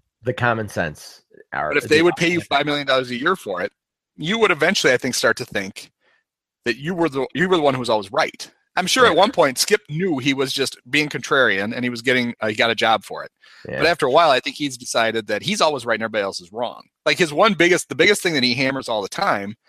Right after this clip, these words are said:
Speaker 2: is that LeBron James sucks.
Speaker 1: Yeah.
Speaker 2: Well, how can you possibly actually defend the fact that
Speaker 1: <laughs>
Speaker 2: one of the
Speaker 1: No.
Speaker 2: five best players in N B A <laughs> history
Speaker 1: <laughs>
Speaker 2: sucks?
Speaker 1: Sucks, yeah.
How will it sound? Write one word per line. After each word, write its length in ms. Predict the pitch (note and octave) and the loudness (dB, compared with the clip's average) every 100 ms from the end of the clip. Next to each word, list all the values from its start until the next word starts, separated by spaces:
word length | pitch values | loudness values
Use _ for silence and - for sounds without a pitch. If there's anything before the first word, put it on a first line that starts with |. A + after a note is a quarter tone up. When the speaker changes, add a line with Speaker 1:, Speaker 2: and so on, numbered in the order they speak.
| - - - _ - | -20 -20 -20 _ -4
Speaker 2:
is 140 | C3+ | -2
that 120 | B2+ B2+ | 0 0
LeBron 340 | A#2+ C#3+ D3+ | 2 2 2
James 280 | C3 A#2 G#2 | 0 -2 -2
sucks. 460 | - - - - _ _ _ _ A#2 G#2 | -4 -4 -4 -16 _ _ _ _ -12 -4
Speaker 1:
Yeah. 220 | A2 F#2 | -2 2
Speaker 2:
Well, 220 | D#3 D3+ - | 4 2 0
how 280 | - F#3+ G#3+ | -2 0 0
can 160 | G#3+ | -2
you 80 | E3 | -4
possibly 540 | - C3 C3+ - A2+ G#2+ | -4 0 0 -2 -4 -2
actually 280 | G#2 - | -2 -6
defend 400 | G2+ G2+ A2 A2 | -12 -4 -4 -4
the 60 | G#2 | -8
fact 300 | - E2+ D#2 | -8 -8 -6
that 120 | G#2 - - | -8 -6 -4
Speaker 1:
<laughs> 180 | G3+ - | -4 0
Speaker 2:
one 100 | D#3 | 0
of 60 | |
the 60 | C#3 | 2
Speaker 1:
No. 60 | A2+ | 2
Speaker 2:
five 240 | C#3 C#3+ | 2 2
best 240 | C#3+ - | 0 -2
players 320 | - C#3 B2+ A#2+ | 0 0 0 -6
in 80 | |
N 80 | A#2 B2 | -6 -4
B 140 | B2+ | -2
A 20 | |
<laughs> 180 | B2 - | -2 0
history 440 | G3+ - - B2 | 2 2 2 2
Speaker 1:
<laughs> 100 | - | 0
Speaker 2:
sucks? 520 | D#3 - E3 F3 - - | -2 0 4 4 2 -4
Speaker 1:
Sucks, 520 | - B2+ - - - A2+ | -4 -4 -6 -12 -12 -2
yeah. 180 | G#2 G2 | 2 2